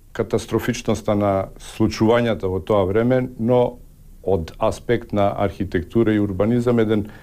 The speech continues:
нов исчекор, еден, а, голем чекор кој го превзеде општеството во тоа време.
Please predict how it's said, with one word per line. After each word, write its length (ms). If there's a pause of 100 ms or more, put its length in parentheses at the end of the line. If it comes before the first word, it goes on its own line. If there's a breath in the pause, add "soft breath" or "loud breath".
(220 loud breath)
нов 300
исчекор, 560
еден, 340 (440 loud breath)
а, 300 (220)
голем 600
чекор 480
кој 180
го 240 (160)
превзеде 680 (100)
општеството 960
во 160
тоа 260
време. 380